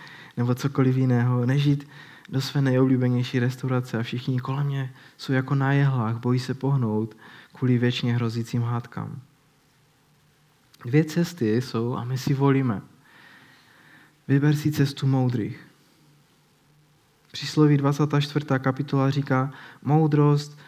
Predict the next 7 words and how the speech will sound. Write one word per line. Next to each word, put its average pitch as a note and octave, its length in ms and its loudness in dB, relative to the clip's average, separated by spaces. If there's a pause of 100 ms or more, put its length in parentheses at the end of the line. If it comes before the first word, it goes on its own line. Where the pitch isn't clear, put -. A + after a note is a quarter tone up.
(120)
dovede C#3 400 4
postavit C#3 520 0
dům, C3 520 0 (520)
šikovnost D3 640 2
jej C#3 160 4
umí C3+ 240 2
upevnit. C3+ 680 -2